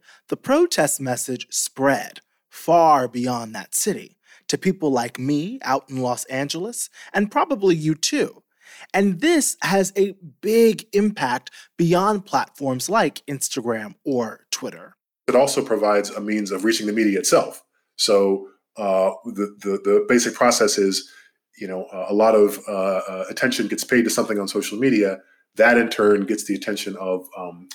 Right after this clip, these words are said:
Speaker 2: journalists, members of the mass media, and then they in turn spread that to people who are not necessarily on that social media platform. Um, and so I think that the visibility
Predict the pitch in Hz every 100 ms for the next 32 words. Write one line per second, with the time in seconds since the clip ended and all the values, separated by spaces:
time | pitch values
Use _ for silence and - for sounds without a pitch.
0 | - 117 117 101 - 107 95 90 127 139
1 | 117 101 98 - - _ - 101 98 101
2 | 107 101 101 101 92 90 - 92 95 -
3 | 98 92 92 87 92 107 104 - - 95
4 | 107 95 95 95 95 98 92 87 - 95
5 | 92 87 82 85 - - - - - _
6 | - - _ - 107 104 101 104 - 113
7 | 107 - 120 110 104 104 - 135 - 139
8 | 127 - - 104 113 107 - 110 104 101
9 | 127 135 123 131 139 131 135 -